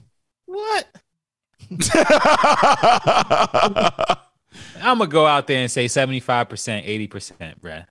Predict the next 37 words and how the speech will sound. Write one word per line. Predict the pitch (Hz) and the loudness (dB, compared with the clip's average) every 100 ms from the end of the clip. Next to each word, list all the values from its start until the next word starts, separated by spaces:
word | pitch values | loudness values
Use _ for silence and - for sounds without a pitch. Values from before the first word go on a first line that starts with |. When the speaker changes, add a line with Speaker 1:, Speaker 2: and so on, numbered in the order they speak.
| - | -12
Speaker 1:
All | 95 | -8
right? | 117 - _ _ _ 92 | -6 -8 _ _ _ 0
Speaker 2:
Mm. | 127 120 90 71 _ _ _ _ - - _ - | 4 4 0 -8 _ _ _ _ -20 -20 _ -2
I | 190 | 2
don't | 190 | 6
want | 175 165 | 4 4
that | 160 | 0
for | 135 | 0
Dog, | 110 113 101 87 | 2 2 2 2
though, | 101 | 0
'cause | 110 | 2
I, | 143 160 | 2 2
like, | 139 135 - - _ _ _ _ | 0 0 -2 -16 _ _ _ _
I | 180 | 2
don't | 226 | 2
even | 185 | 2
like | 156 165 | 0 0
Speaker 1:
I | |
Speaker 2:
the | 180 | 2
Browns, | 165 165 180 | 2 2 2
Speaker 1:
understand. | 165 | 2
Speaker 2:
but | 143 | 2
I | 131 | 4
like | 127 120 - | 2 2 -2
him, | 135 131 104 | -2 2 2
bro. | 90 92 | 4 2
Like, | 95 | 2
he's | 104 | 0
a | 87 | 0
good, | 107 | 0
he's | 117 101 | 2 -2
an, | 82 - | -4 -4
an, | 101 98 | -4 -2
uh, | 95 98 - - _ - | -2 -4 -6 -20 _ -6
an | 113 | -2
amazing | 110 117 143 117 107 | 2 4 4 2 0
athlete. | 92 95 - 82 | -4 -6 -6 -10